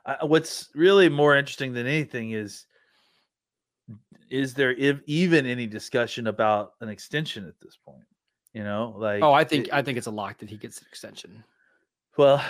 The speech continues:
Speaker 1: then, yeah, then I think obviously then we know what the, what the situation is, right? That he's, that he's gonna be re-signed, uh, and, and that he'll be the
Speaker 2: I just
Speaker 1: Cow-, the
Speaker 2: wonder how
Speaker 1: Cowboys.
Speaker 2: long of an extension. To me, that's the interest. Is it, like, a three-year deal?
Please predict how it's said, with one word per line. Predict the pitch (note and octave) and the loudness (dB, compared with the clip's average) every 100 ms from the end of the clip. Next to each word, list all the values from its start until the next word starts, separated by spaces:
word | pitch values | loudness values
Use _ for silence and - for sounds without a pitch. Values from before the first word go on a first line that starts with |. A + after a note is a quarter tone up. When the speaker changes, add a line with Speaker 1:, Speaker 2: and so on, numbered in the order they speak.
| C3+ | -2
Speaker 1:
then, | C#3 | 0
yeah, | C3+ D3 B2+ - | 4 4 4 2
then | D3 C3 | 0 2
I | B2+ | 0
think | C3+ C#3 - - | 0 -4 -6 -14
obviously | B2 B2+ B2+ B2 C3 B2 | 0 0 0 -2 -2 0
then | A#2+ A#2 - | -2 -6 -8
we | B2+ A#2+ | -8 -2
know | A#2+ C#3 | 2 2
what | A2+ G2+ | 0 -4
the, | A2 G2+ - - | -8 -8 -12 -10
what | A2 G2+ | -10 -8
the | G2+ F#2+ F#2 _ _ - | -10 -10 -12 _ _ -14
situation | A2+ - E2+ D2 - A1+ - | -12 -12 -14 -14 -18 -20 -20
is, | _ | _
right? | G#2+ G#2+ A#2 | -6 -6 -6
That | G#2+ G2+ | -8 -10
he's, | A2 G#2 - _ F#2+ C#2 F#2 | -8 -10 -14 _ -16 -14 -10
that | G#2 | -10
he's | G2+ G#2 G2 | -8 -12 -12
gonna | _ G#2 G#2 | _ -10 -10
be | G2+ G#2 G2+ G2 _ _ _ _ _ _ _ | -8 -6 -6 -10 _ _ _ _ _ _ _
re-signed, | A2+ A2+ - A#2 A2+ A#2 A#2 A2 | -8 -8 -4 -2 0 0 -4 -8
uh, | G#2+ G#2+ G2+ G2 G2 G2 | -2 0 2 0 -4 -6
and, | G#2 G2+ F#2 | -6 -6 -8
and | G2+ G#2 | -8 -6
that | |
he'll | G2 G2+ | -4 -6
be | G2+ | -6
the | G2 | -4
Speaker 2:
I | |
just | - B2 | 0 0
Speaker 1:
Cow-, | |
the | A#2 | 0
Speaker 2:
wonder | F3+ D#3+ | 0 0
how | G#2+ D3 | 0 -2
Speaker 1:
Cowboys. | C3 | -4
Speaker 2:
long | B2+ B2 B2 B2 | -8 -4 -4 -4
of | A2 | -10
an | A2+ | -14
extension. | G#2+ - G#2 F#2+ G2+ | -16 -14 -14 -16 -10
To | C#3+ | -2
me, | D#3+ G3 | 0 4
that's | F#3 F3+ - | 4 4 -2
the | D3 | -8
interest. | C3+ B2+ - | -8 -10 -14
Is | C#3+ C3+ | -12 -10
it, | |
like, | B2+ A#2+ | -10 -10
a | |
three-year | A2 - C3 D3 D#3+ | -14 -10 -8 -4 -4
deal? | C#3+ F3 G#3+ | -4 -4 -6